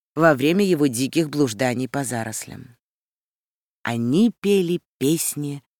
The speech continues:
с другими волками. У населения джунглей много дела весной, и Маугли слышал, как жители зарослей хрюкали или ворковали, повизгивали или свистели,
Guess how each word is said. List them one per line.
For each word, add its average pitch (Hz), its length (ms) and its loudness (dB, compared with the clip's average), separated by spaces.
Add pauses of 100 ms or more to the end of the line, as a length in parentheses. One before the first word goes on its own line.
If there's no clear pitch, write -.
(180)
с 104 140 -10
другими 113 520 -2
волками. 117 800 -6 (840)
У 170 80 2
населения 151 520 4
джунглей 156 640 0 (320)
много 165 480 4
дела 180 320 0
весной, 120 640 -6 (600)
и 156 80 2
Маугли 202 520 4
слышал, 185 600 -4 (320)
как 151 200 4
жители 139 340 2
зарослей 131 480 0
хрюкали 165 680 2
или 123 260 0
ворковали, 123 840 -4 (400)
повизгивали 139 840 2
или 113 240 0
свистели, 175 840 0